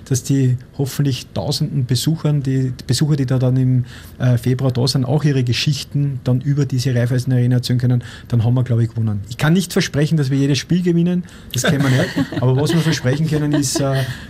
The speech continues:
Speaker 1: wir haben richtig, richtig, richtig viel nachgedacht, wie können wir dieses Stadionerlebnis, äh, zu einem richtigen Erlebnis machen.
Speaker 2: Ja, jetzt vielleicht zum Fanwurf, das wird ja, ist immer so mein Highlight, du kommst rein,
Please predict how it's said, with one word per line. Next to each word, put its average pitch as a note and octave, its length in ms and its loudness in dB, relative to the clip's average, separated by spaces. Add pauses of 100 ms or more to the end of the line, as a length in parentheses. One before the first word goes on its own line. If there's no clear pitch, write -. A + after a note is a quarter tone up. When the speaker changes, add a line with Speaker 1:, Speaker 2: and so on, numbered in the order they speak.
Speaker 1:
wir B2+ 160 4
haben C3+ 640 0
richtig, C3 500 -2
richtig, B2 380 -2
richtig B2+ 320 -2
viel C#3+ 120 0
nachgedacht, C3 640 -2 (340)
wie C3 160 2
können C3 400 0
wir C3 400 2 (180)
dieses B2 220 0
Stadionerlebnis, C3 1120 0 (560)
äh, A#2+ 360 2 (100)
zu - 120 -2
einem B2 120 4
richtigen B2+ 340 0
Erlebnis G#2+ 420 -2
machen. G2+ 280 -4 (500)
Speaker 2:
Ja, A2+ 100 4
jetzt A2 160 0
vielleicht A2+ 240 0
zum B2 140 0
Fanwurf, A2+ 420 0
das G#2+ 180 -2
wird A2 140 0
ja, G2+ 220 2
ist G2 100 0
immer G#2+ 220 0
so - 80 -4
mein G#2+ 120 0
Highlight, G2+ 300 0
du A2+ 60 0
kommst - 280 -2
rein, G#2 200 0